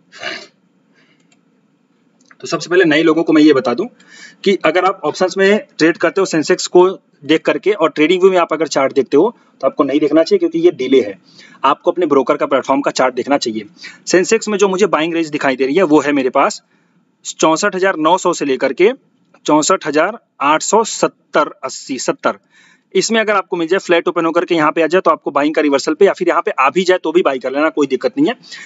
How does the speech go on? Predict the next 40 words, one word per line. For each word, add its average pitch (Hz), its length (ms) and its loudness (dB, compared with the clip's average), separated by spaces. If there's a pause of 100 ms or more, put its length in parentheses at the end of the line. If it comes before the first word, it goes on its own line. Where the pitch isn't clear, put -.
(140)
simply 180 360 0
आते 147 220 -2
ही 185 60 -4
बाई 147 180 -2
कर 131 160 -4
लो। 220 180 -2 (260)
इसमें 180 220 -2
आपका 175 200 -4
जो 165 120 -2
stop 147 260 -2
loss 139 140 -6
होगा 165 120 0
वो 190 100 0
स-, - 240 -6
आठ 135 140 0
सौ - 140 -2
तीस 143 240 -6
का 156 120 0
हो 143 100 2
जाएगा 160 300 0 (420)
और 151 80 2
पहला 170 240 0
target 156 320 -4
आपका 151 200 -2
होगा 170 120 0
सिक्सटी 147 320 -8
फ़ाइव 143 220 0
थाउजेंड 151 240 -2
का, 233 100 2 (320)
दूसरा 156 260 0
target 151 280 -2
sixty 147 280 -6
five 135 200 0
thousand 143 220 2
one 131 160 2
hundred 120 240 -6
का 156 100 2
हो 113 120 -4
जाएगा। 127 840 -4 (460)
ये 170 160 4